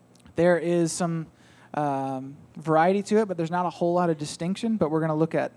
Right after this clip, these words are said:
kind of three different ways the Bible uses it, okay? First one, the skies. When the Bible uses the word heaven, it's a lot of time just referring to the sky.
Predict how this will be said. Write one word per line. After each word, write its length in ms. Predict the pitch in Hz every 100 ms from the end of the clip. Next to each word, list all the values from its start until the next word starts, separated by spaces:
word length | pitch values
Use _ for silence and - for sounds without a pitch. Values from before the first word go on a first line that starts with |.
| - - - -
kind 180 | - 156
of 220 | 147 - - - - -
three 200 | 165 165
different 260 | 160 160
ways 260 | 139 147 139
the 100 | 143
Bible 320 | 139 135 135
uses 420 | 135 147 143 127
it, 120 | 127 - -
okay? 300 | - 165 233 - - - - - - -
First 360 | - 196 240 262
one, 300 | 254 277 320 - - - - - _ _ - -
the 80 | 160
skies. 600 | - 185 170 120 113 143
When 100 | 143
the 80 |
Bible 320 | 139 143 214 233
uses 380 | 220 208 196
the 80 | 196
word 340 | 170 170 180 180 - -
heaven, 460 | - 170 156 175 226
it's 420 | 160 - - - - _ - - - -
a 60 | 151
lot 260 | 170 247
of 80 | 359
time 300 | - 156 170
just 260 | 175 202 220
referring 420 | 202 175 180 185
to 120 | -
the 100 | 160
sky. 500 | 160 - 190 202 -